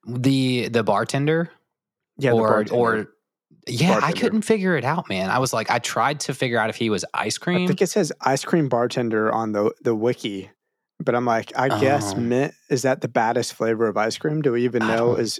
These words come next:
Speaker 2: is
Speaker 1: It's
Speaker 2: rum
Speaker 1: probably
Speaker 2: raisin?
Speaker 1: pistachio.
Speaker 2: Pistachio?
Speaker 1: I'd say if
Speaker 2: Pistachio
Speaker 1: there was an
Speaker 2: does
Speaker 1: e-, if there was an ice cream flavor I had to deem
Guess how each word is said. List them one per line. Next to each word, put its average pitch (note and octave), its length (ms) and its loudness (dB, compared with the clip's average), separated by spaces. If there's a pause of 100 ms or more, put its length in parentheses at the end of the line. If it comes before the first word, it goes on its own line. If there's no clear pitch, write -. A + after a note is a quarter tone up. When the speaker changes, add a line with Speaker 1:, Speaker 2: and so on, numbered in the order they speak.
Speaker 2:
is B2+ 180 2
Speaker 1:
It's B2 120 -2
Speaker 2:
rum C#3 200 2
Speaker 1:
probably B2 360 4
Speaker 2:
raisin? D#3+ 80 2
Speaker 1:
pistachio. F#2 960 -4 (300)
Speaker 2:
Pistachio? D#3 920 0
Speaker 1:
I'd A#2+ 200 2
say F3 240 2
if G3+ 80 -2
Speaker 2:
Pistachio G#3 80 4
Speaker 1:
there G#2+ 160 2
was B2+ 80 2
an B2 80 0
Speaker 2:
does G2+ 100 -6
Speaker 1:
e-, A2 220 0
if B2 140 -2
there C#3+ 140 0
was C#3+ 120 0
an A#2 80 -2
ice A2+ 260 -2
cream G#2+ 280 -2
flavor G2 500 0
I F#2+ 100 2
had F#2 200 0
to F#2+ 100 0
deem F#2+ 440 0